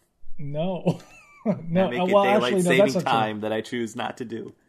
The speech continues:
Speaker 1: Yeah, actually, it's that, that I, um,
Speaker 2: But it
Speaker 1: this,
Speaker 2: was
Speaker 1: here's m-, you wanna know my secret, Tim. Uh,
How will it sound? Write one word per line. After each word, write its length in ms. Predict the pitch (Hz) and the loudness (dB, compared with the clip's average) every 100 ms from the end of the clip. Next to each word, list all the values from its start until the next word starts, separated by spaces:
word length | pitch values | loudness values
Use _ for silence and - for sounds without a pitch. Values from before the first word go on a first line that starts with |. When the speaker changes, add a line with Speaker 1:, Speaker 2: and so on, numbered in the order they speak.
| _ _ _ _ _ | _ _ _ _ _
Speaker 1:
Yeah, 200 | 185 180 | 2 2
actually, 540 | 160 185 - 202 185 170 | 2 -2 -2 -2 0 -2
it's 140 | - | -2
that, 340 | 160 147 180 156 | -2 -2 -2 -6
that 100 | 143 | -6
I, 240 | 139 139 _ _ | -8 -10 _ _
um, 320 | 160 151 135 - _ _ _ | -2 -2 -2 -6 _ _ _
Speaker 2:
But 180 | 120 117 | -6 -6
it 200 | 123 135 | -2 2
Speaker 1:
this, 20 | |
Speaker 2:
was 300 | - 107 104 | 4 4 2
Speaker 1:
here's 260 | 185 208 185 | 2 2 0
m-, 120 | 180 | -8
you 160 | 170 180 | -2 2
wanna 160 | 202 196 | 4 4
know 140 | 190 | 4
my 120 | 170 | 2
secret, 460 | 135 185 175 143 - | 0 -2 -2 -4 -6
Tim. 380 | 147 135 135 131 _ | -8 -8 -10 -14 _
Uh, 320 | 151 139 139 | -12 -10 -10